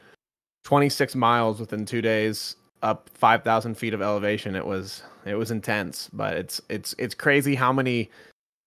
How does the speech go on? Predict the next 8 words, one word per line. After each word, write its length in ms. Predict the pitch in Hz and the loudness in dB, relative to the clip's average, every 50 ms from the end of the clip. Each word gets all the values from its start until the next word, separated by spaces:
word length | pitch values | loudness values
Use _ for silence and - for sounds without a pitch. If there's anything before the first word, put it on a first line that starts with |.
| _ _ - | _ _ -14
s-, 80 | - - - | -14 -12 -8
these, 300 | - 117 123 117 117 110 104 - | -4 -2 -2 -2 -2 -2 0 0
like, 260 | 120 113 101 101 104 | 0 0 0 -2 -2
beautiful 420 | 123 127 139 147 147 - 143 127 | 2 4 4 4 4 2 0 0
areas 560 | - 113 120 120 123 120 113 107 107 107 104 - | 2 2 4 4 4 4 2 2 0 0 -2 0
that 180 | 113 110 107 | 0 2 2
are 80 | 107 107 | 2 0
just, 420 | 101 101 117 113 - - - - | 0 0 -2 -2 -2 -6 -12 -14